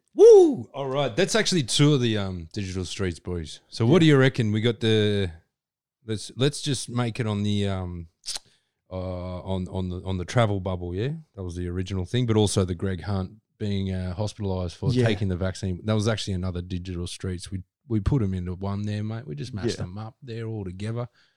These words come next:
Speaker 1: I'm gonna say that's a big, uh, I'm gonna say it's a yay, 'cause then I can go to Singapore. <laughs> So selfish.
Speaker 2: Um,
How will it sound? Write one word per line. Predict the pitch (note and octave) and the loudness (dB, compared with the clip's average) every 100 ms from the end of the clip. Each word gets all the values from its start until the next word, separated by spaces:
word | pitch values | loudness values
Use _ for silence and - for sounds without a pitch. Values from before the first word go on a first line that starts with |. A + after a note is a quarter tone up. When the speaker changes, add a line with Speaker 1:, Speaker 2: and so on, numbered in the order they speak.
| _ - | _ -2
Speaker 1:
I'm | C3 | 2
gonna | B2 A2 | 2 2
say | B2 A#2 A2+ | 2 4 4
that's | A2 - | 2 2
a | A2 F#2+ | 0 2
big, | G#2+ A#2 G#2+ | 2 2 2
uh, | G#2 F#2+ E2+ _ _ _ - | 0 0 -6 _ _ _ -4
I'm | C#3+ | 0
gonna | C3 | 0
say | C3+ A#2 | 2 0
it's | G2 G#2 | 0 -2
a | |
yay, | F#2+ G2 A#2 A#2 C3 A2+ - - | -2 0 2 4 2 -2 -10 -2
'cause | A2+ F#2+ - | 0 0 -4
then | - G#2+ | -2 -2
I | |
can | G2+ G2+ | -2 -2
go | G2 | -2
to | F#2 | -2
Singapore. | - G2 E2+ F2 E2+ - _ _ _ _ _ - - - - | -4 -4 -4 -8 -12 -14 _ _ _ _ _ -20 -18 -16 -2
<laughs> | E3+ D#3 C#3 A2+ A2 _ _ _ _ _ | 0 2 0 -4 -10 _ _ _ _ _
So | - - A#2 G#2+ | -4 -2 0 -2
selfish. | - F#2 - F#2 - - F#3 | -6 -8 -12 -16 -18 -2 4
Speaker 2:
Um, | D3+ D#3+ D#3 | 6 6 4